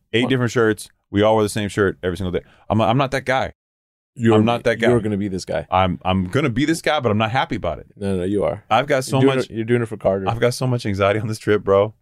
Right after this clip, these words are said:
Speaker 2: Yeah.
Speaker 1: Even though I'm trying to, I'm trying to do everything I can to, to de-stress from the anxiety.
Speaker 2: It's tough,
Speaker 1: But it's
Speaker 2: man.
Speaker 1: just,
Speaker 2: To,
Speaker 1: eight
Speaker 2: it's
Speaker 1: days
Speaker 2: al-,
Speaker 1: is too much.
Speaker 2: to
Speaker 1: It's
Speaker 2: be,
Speaker 1: too much.
Speaker 2: to be away for eight days away from work and to really, like, let go. And I don't even know if you can as an executive at the bank.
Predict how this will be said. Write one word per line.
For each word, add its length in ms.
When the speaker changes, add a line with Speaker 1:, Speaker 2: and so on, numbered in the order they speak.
Speaker 2:
Yeah. 140
Speaker 1:
Even 100
though 100
I'm 120
trying 240
to, 80
I'm 80
trying 120
to 40
do 60
everything 140
I 100
can 320
to, 160
to 140
de-stress 560
from 160
the 60
anxiety. 520
Speaker 2:
It's 240
tough, 180
Speaker 1:
But 100
it's 60
Speaker 2:
man. 120
Speaker 1:
just, 100
Speaker 2:
To, 80
Speaker 1:
eight 260
Speaker 2:
it's 80
Speaker 1:
days 40
Speaker 2:
al-, 80
Speaker 1:
is 120
too 100
much. 280
Speaker 2:
to 80
Speaker 1:
It's 80
Speaker 2:
be, 40
Speaker 1:
too 120
much. 340
Speaker 2:
to 100
be 140
away 220
for 140
eight 180
days 240
away 180
from 200
work 260
and 140
to 100
really, 400
like, 400
let 240
go. 260
And 180
I 60
don't 140
even 120
know 100
if 140
you 80
can 380
as 160
an 80
executive 420
at 60
the 80
bank. 280